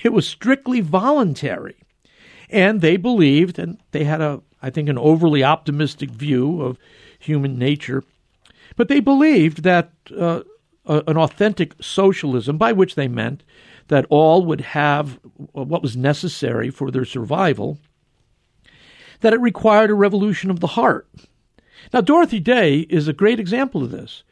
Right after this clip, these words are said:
She practiced and promoted voluntary poverty, uh, in the nineteen thirties, uh, when there was all this talk of the,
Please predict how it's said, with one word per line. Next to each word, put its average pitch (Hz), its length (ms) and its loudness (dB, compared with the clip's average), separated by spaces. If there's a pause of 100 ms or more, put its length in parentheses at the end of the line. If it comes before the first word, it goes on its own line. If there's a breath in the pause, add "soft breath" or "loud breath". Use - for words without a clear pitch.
(280 soft breath)
She - 180 0
practiced 175 720 0
and 156 100 -4
promoted 156 480 0
voluntary 151 520 0
poverty, 196 540 -2 (420 soft breath)
uh, 165 200 2 (340)
in 175 100 -4
the 180 80 0
nineteen 190 440 -2
thirties, - 840 -2
uh, 127 200 -8
when 143 240 -2
there 143 80 0
was 131 140 -2
all 175 160 0
this 156 220 -4
talk 160 500 -2 (300)
of 127 200 -4
the, 120 200 -2